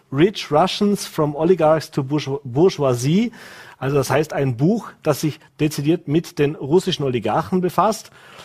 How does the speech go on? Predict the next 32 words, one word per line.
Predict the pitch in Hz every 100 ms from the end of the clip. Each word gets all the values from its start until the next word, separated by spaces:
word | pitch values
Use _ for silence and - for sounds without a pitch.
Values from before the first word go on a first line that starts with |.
| - _
Was | 120 143 160 - - _ _
sie | 131 - 196 240 190
uns | 185 190 -
über | - 170 160 135 - _ _ _ -
das | 135 - - - _ _
Vorgehen, | - 147 196 147 123
das | 117 -
Handeln, | 127 180 151 117 104
den | 127 123
Hintergrund | 151 226 190 131 135 135
auch | 123 -
der | 131
russischen | 120 151 - 135
Oligarchen, | 139 127 117 131 - 160
auch | 151 196 -
hier | 160 185
in | 160
Österreich, | 151 175 - 123 113 123
auch | 170 -
hier | 156 156
in | 135
Vorarlberg | - 156 156 151 - -
erzählen | 135 - 127 180
kann, | 170 151 180 - - - -
das | 143 165
hat | 170
sie | 165
meinem | 143 147
Kollegen | - 131 139 131
Joachim | 127 127 - 113
Mangard | 104 180 170 -
im | 131 127